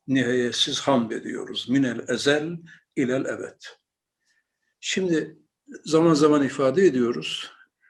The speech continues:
Bu nokta çok önemli. Yani mücerret manada mekan ve zamanın bir kutsiyeti yoktur.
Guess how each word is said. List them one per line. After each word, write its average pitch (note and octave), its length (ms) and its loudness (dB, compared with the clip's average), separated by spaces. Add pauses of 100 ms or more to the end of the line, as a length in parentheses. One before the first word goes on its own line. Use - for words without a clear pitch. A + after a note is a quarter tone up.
(180)
Bu C#3+ 100 0
nokta C3+ 280 -2
çok F3 280 -2
önemli. A2+ 500 -4 (1500)
Yani D#3 220 4
mücerret D3+ 580 6
manada C#3 920 2
mekan C#3 480 0
ve C3+ 100 -2
zamanın C3+ 540 -2
bir C3 80 -8
kutsiyeti - 520 -6
yoktur. - 400 -6